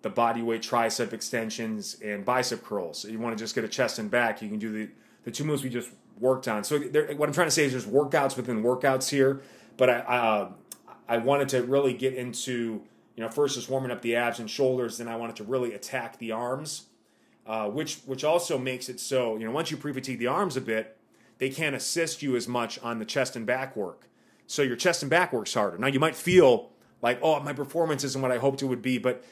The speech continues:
again, th-, this is a, a muscle gain focused workout. So the goal, the goal isn't to,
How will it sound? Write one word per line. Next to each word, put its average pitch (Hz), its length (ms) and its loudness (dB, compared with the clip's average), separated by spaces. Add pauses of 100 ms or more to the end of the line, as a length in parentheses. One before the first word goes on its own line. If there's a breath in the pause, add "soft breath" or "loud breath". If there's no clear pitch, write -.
(160 loud breath)
again, 131 480 0
th-, 135 160 -6
this 135 200 -2
is 127 140 -6
a, 123 80 4
a 120 140 -4
muscle 139 400 2
gain 131 220 -2
focused 127 420 2
workout. 127 580 4 (420 soft breath)
So 120 540 4 (540)
the 120 140 -4
goal, 147 680 8
the 120 100 -6
goal 156 220 6
isn't 135 440 0
to, 123 100 -8